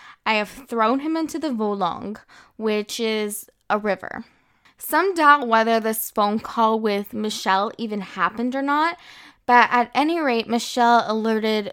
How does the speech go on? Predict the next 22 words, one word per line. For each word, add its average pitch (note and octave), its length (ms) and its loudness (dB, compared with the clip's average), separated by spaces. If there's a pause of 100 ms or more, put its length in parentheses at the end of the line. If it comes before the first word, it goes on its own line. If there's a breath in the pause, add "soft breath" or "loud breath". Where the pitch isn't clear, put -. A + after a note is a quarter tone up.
the G#3+ 100 -8
rest G#3+ 260 -2
of A3 100 -4
the G#3+ 80 -2
Villemont G3 460 -2
family B3+ 440 -2
about F#3+ 640 0 (100)
the G3+ 80 -12
call. - 480 -6 (520 loud breath)
Around C4+ 560 6
five D#4+ 480 4 (180)
fifty D4+ 840 -6
P A3 240 -6
M, B3 400 -2
the B3 100 -4
family B3 420 -2
alerts G#3+ 540 -4
the G#3+ 140 -10
police G#3 500 -10 (140)
about G3+ 640 0 (380 soft breath)
missing G#3 500 -4
Gregory. F#3+ 560 -6